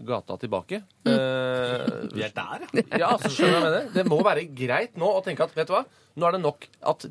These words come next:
Speaker 1: ti forskjellige aktører skal
Speaker 2: Mm.
Speaker 1: komme til meg og be meg om ting bare fordi jeg tilfeldigvis er der. Det er ikke greit.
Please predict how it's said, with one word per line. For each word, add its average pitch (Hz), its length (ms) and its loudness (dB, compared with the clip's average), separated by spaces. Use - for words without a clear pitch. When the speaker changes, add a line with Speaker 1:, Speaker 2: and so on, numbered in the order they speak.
Speaker 1:
ti 143 300 -6
forskjellige 135 420 0
aktører 127 460 -2
skal - 160 -2
Speaker 2:
Mm. 262 100 4
Speaker 1:
komme 117 300 2
til 160 100 -4
meg 190 300 2
og 151 220 -2
be 113 220 2
meg 117 240 2
om 143 140 -4
ting 180 300 -8
bare 135 280 4
fordi 131 180 -2
jeg 131 180 -4
tilfeldigvis 117 400 -4
er 95 160 2
der. 170 240 0
Det - 100 -12
er 110 80 -10
ikke 131 220 -14
greit. 87 360 -4